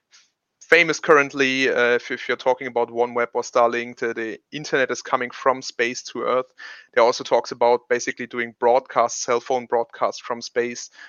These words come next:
so that you don't need these towers, um, all over the place anymore.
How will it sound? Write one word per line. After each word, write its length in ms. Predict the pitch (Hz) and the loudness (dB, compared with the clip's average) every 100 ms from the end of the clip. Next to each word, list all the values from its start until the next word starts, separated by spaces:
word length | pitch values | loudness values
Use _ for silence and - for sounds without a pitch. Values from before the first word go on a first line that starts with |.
| _ | _
so 160 | - 120 | 0 0
that 100 | 120 | 0
you 80 | 117 | 0
don't 240 | 120 120 | 0 0
need 180 | 120 - | -6 -8
these 200 | 117 - | -10 -8
towers, 480 | - 120 120 - - | 0 2 2 0 -2
um, 500 | 123 120 117 113 120 _ _ _ _ _ _ _ _ | 0 0 -2 -14 -18 _ _ _ _ _ _ _ _
all 180 | 120 117 | 0 2
over 160 | 120 123 | 2 0
the 80 | |
place 320 | 117 120 120 120 | -2 -2 -2 -4
anymore. 340 | 120 120 123 | -6 -4 -4